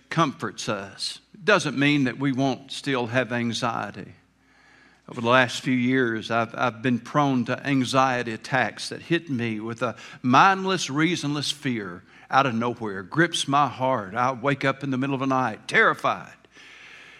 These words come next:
sometimes. And it's a feeling that doesn't just go away. You say, "Well, Brother Rich, they have medicine for that." They do. It's called prayer. In my life, I pray to God.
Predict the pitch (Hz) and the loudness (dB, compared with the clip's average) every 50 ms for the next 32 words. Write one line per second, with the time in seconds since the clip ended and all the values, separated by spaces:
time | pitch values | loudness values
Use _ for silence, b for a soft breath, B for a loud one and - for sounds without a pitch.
0 | B B B - 117 107 98 - 120 113 101 92 90 87 104 98 95 127 131 135 | B B B -8 -6 -6 -6 -4 -4 -4 -4 -6 -8 -10 -12 -8 -2 0 0 0
1 | 127 127 - 156 131 - - - - 240 220 202 175 147 131 120 123 - 135 180 | 0 0 -2 -2 -2 -4 -6 -4 0 2 4 6 6 4 4 2 0 0 2 4
2 | 190 190 160 165 143 135 - 160 170 165 156 - - B B B B B B B | 4 4 2 -2 -6 -4 -2 -2 -2 -2 -2 -6 -12 B B B B B B B
3 | 180 196 202 180 151 160 185 202 208 170 113 - - 120 - - - _ _ _ | 4 6 6 6 6 6 6 6 6 4 0 -4 -12 -18 -20 -20 -20 _ _ _
4 | _ _ _ _ b b b b b b b b b b b b _ _ - 147 | _ _ _ _ b b b b b b b b b b b b _ _ -8 -8
5 | 143 - - 156 156 151 151 - - 214 202 196 185 208 220 214 - - 208 196 | -6 -2 0 0 0 0 0 0 0 0 4 6 6 6 6 4 2 0 2 4
6 | 190 214 208 165 190 190 202 226 226 170 - 165 139 123 127 127 135 131 - - | 4 4 4 4 6 4 6 6 4 2 0 0 0 0 2 2 2 2 2 4
7 | 226 233 226 180 160 214 240 254 262 226 175 135 113 104 113 156 - - - - | 2 2 2 2 4 6 6 8 8 6 4 2 0 -2 -6 -6 -6 -4 -2 2
8 | 220 233 233 226 233 - - 190 220 240 262 247 214 151 131 113 107 107 123 156 | 4 4 4 2 0 0 4 6 8 10 10 8 8 6 2 0 -2 -2 0 2
9 | 180 208 214 190 180 196 220 226 226 220 220 - 180 196 226 220 - - 220 226 | 2 2 2 0 0 2 0 0 -2 -4 -4 -4 -4 -4 -4 -4 0 2 4 4
10 | 226 233 220 196 226 226 240 240 233 214 156 113 101 90 | 4 4 2 4 6 8 8 8 6 4 2 0 -4 -8